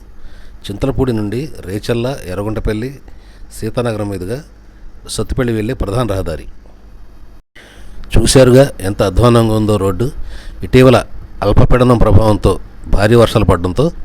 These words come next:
రోడ్లు ఈ స్థితికి చేరుకున్నాయి. గత పదేళ్లుగా ఈ రోడ్డు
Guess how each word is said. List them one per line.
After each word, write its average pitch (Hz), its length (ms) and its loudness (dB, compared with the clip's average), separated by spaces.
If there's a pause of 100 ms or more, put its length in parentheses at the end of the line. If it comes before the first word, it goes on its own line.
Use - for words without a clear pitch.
(580)
రోడ్లు 107 280 4 (220)
ఈ 104 120 0
స్థితికి 110 280 0
చేరుకున్నాయి. - 400 2 (1600)
గత 107 200 -12
పదేళ్లుగా 120 440 -4 (140)
ఈ - 100 -10
రోడ్డు 110 160 -4